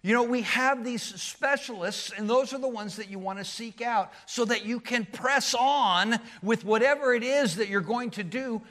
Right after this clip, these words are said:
with confidence and assurance that the people that you are leaning on are capable of what they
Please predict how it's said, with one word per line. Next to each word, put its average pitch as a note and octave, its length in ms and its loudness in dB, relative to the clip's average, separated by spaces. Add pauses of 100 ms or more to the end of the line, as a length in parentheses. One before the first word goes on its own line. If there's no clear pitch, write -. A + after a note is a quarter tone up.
(100)
with A3+ 320 0 (200)
confidence F#3 1160 -8 (1500)
and F3+ 160 -2
assurance D#3+ 1160 -4 (1700)
that A#2 180 -12
the A2+ 100 -14
people G#3 720 -10 (640)
that B2+ 140 -10
you D3 320 -10
are C3+ 200 -2
leaning C#3 800 -10
on F#2 480 -18 (1300)
are G#2+ 180 -14 (400)
capable - 600 -16 (1120)
of F2+ 280 -16
what G#2 180 -14 (120)
they G#2 300 -16